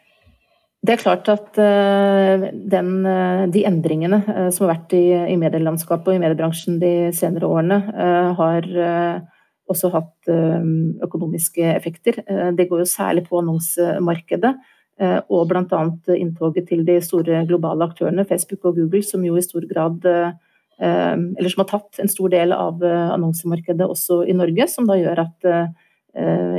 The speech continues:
inntektene til, eh, mediene, eh, de tradisjonelle mediene da er blitt, eh, eh, mindre.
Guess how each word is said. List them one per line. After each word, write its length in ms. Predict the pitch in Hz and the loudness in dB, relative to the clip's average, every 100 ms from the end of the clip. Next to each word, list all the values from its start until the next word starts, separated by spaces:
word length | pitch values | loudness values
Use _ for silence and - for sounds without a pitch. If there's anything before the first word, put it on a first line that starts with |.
| - | -2
inntektene 640 | 170 165 165 - 175 175 | -2 -2 -6 -6 -4 -4
til, 320 | 175 170 165 165 | -2 0 2 2
eh, 440 | 170 170 170 175 | 2 0 -2 -2
mediene, 600 | 175 151 151 160 165 170 - | 2 2 0 -2 -2 -4 -8
eh, 100 | 185 | -8
de 140 | 170 165 | -4 -4
tradisjonelle 560 | 170 165 165 170 156 | -4 -6 -6 -4 -2
mediene 340 | 160 156 165 165 | -2 -2 -4 -4
da 140 | 160 | -4
er 60 | 160 | -4
blitt, 360 | 170 165 _ 170 | -6 -12 _ 0
eh, 220 | 165 165 165 _ _ _ | 0 0 -6 _ _ _
eh, 160 | 175 165 | -2 0
mindre. 500 | 165 151 156 170 | 0 0 0 -2